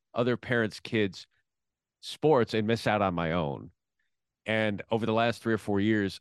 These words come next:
I've gotten very fortunate and blessed to be able to do this job at E S P N and Sirius X M while also not missing out on too much of what's going on locally. Pandemic had something to do with that as well, learning to operate from home,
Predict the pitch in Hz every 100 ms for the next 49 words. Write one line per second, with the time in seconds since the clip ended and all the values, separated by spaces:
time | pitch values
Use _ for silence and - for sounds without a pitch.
0 | - 92 85 104 92 101 101 - 85 87
1 | - 90 78 95 90 - 80 92 92 -
2 | - 92 78 - _ _ _ _ - 117
3 | 131 135 - 131 120 107 110 104 - 110
4 | 113 113 104 - 95 90 85 - 117 110
5 | 95 85 - 107 110 - 92 98 101 107
6 | - 92 92 92 78 - - 101 95 85
7 | - - _ _ _ _ _ - 87 90
8 | 92 - 101 90 82 73 85 95 78 73
9 | - 101 87 107 110 - 104 - 107 -
10 | 104 98 104 95 - 95 90 87 104 98
11 | 92 92 98 92 - 78 90 - 95 -
12 | - 113 107 101 95